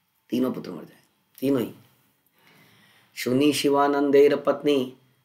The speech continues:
कांदिते लागिला, हे न काले शिवानंद घाटी है त आइला।" अब क्या हुआ, ये शाप सुनकर शिव, शिवानंद सेन की पत्नी तो रोने ही लगी वहीं पर।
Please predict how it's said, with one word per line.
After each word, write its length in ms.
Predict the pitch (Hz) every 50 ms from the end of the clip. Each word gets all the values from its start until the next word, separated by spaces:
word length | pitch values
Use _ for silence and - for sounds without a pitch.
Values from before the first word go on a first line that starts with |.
| _ -
कांदिते 440 | - 123 127 131 151 156 156 147 139
लागिला, 540 | 135 131 127 127 135 147 139 143 143 - - - _ _ _ _ _ _ _ _ _ _ _ _ _ -
हे 120 | 120 131
न 120 | 135 143
काले 360 | 135 131 - 123 120 123 127 120
शिवानंद 520 | - - 107 104 117 117 113 107 107 107
घाटी 460 | 110 107 107 - - 101 - - 110
है 140 | 104 110 113
त 260 | 113 - 104 - - _ - -
आइला।" 260 | 113 120 120 120 120 120 - _ _ _ _ _ _ _ _ _ _ _ _ _ _ _ _ -
अब 100 | 113 - -
क्या 100 | - 139
हुआ, 340 | 147 143 139 143 151 - - - - - - -
ये 160 | 127 139 139
शाप 440 | 127 - - 127 127 131 135 117 117
सुनकर 400 | - - 123 127 123 127 123 117
शिव, 300 | - - - - 120 113
शिवानंद 540 | - - 107 - - - 113 117 113 113 107
सेन 260 | - 117 117 117 113
की 100 | 113 113
पत्नी 440 | 110 - 117 113 113 - 135 143 139
तो 140 | 127 131
रोने 220 | 127 123 123 135 151
ही 80 | 170
लगी 200 | 185 180 160 160
वहीं 200 | 151 127 123 120
पर। 120 | 107 110